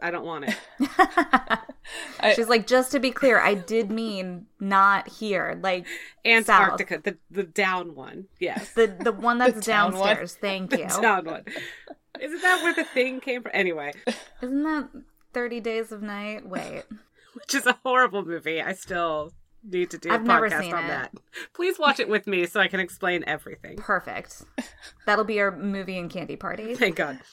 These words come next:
Speaker 3: But, but in the meantime, they're, they're trying to defeat it by doing a really good, d-, did you guys, were you guys able to visualize this, this foon
Speaker 2: The
Speaker 3: that they were
Speaker 2: foon?
Speaker 3: Yeah.
Speaker 1: I don't know what a
Speaker 2: Yes.
Speaker 1: jackknife is, so I
Speaker 2: You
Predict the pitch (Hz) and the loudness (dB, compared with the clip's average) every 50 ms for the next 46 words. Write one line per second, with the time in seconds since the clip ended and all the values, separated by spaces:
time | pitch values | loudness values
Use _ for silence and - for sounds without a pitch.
0 | _ - - _ _ 226 226 226 - 175 202 220 214 226 214 214 208 208 220 240 | _ -20 -20 _ _ 4 4 4 2 2 4 6 6 6 4 2 0 0 0 0
1 | 262 262 254 262 226 202 196 202 185 180 165 - - - 180 180 175 - - 202 | 0 0 2 2 2 2 2 2 0 0 0 0 0 0 0 0 0 2 2 4
2 | 185 185 185 185 170 156 - - - 165 160 156 - - _ _ - 156 143 143 | 4 4 2 -2 -4 -6 -8 -6 -4 -2 -2 -2 -4 -6 _ _ -2 0 2 2
3 | 139 139 147 165 - _ _ _ _ _ _ _ _ - 170 165 185 185 196 202 | 0 0 -2 -8 -14 _ _ _ _ _ _ _ _ -14 -6 -4 -2 0 0 0
4 | 202 185 180 160 147 156 170 175 185 175 165 160 175 180 175 165 143 _ - 180 | 0 -2 -4 -4 -4 -6 -4 -4 -4 -6 -4 -2 -2 0 0 -2 -4 _ -12 -10
5 | 180 196 240 262 285 339 359 403 392 381 - - 277 277 285 320 311 285 294 262 | -8 -6 -4 0 0 2 4 4 4 2 2 -2 -4 -4 -2 -2 -2 -2 -2 -4
6 | 262 - 226 185 160 143 151 185 208 208 247 226 214 208 208 202 202 202 202 202 | -6 -6 -8 -8 -8 -2 -2 -2 0 0 0 0 2 4 6 6 6 6 4 2
7 | 202 - - 185 170 - - - - _ - 185 180 - - - 196 190 190 196 | -2 -4 -4 -4 -4 -4 -6 -6 -8 _ -6 -4 -4 -6 -6 -4 -4 -4 -2 -4
8 | 202 208 214 226 226 214 208 202 196 190 - 269 247 247 247 247 262 269 277 294 | -4 -6 -6 -6 -6 2 4 4 4 4 2 2 4 4 2 2 2 2 2 2
9 | 294 - 170 359 339 311 - 359 427 508 427 302 294 320 294 285 208 208 196 214 | 0 -6 -6 -2 0 2 2 2 2 0 -2 0 -2 -2 -2 2 2 2 2 4
10 | 220 196 165 175 180 202 - - 247 240 247 262 - _ 269 285 294 294 302 311 | 4 4 6 6 4 4 2 -4 -4 -4 -4 -4 -4 _ -4 -4 -4 -4 -6 -10
11 | 294 - - - 220 - - 175 185 | -12 -12 -4 -2 -2 -2 0 -4 -4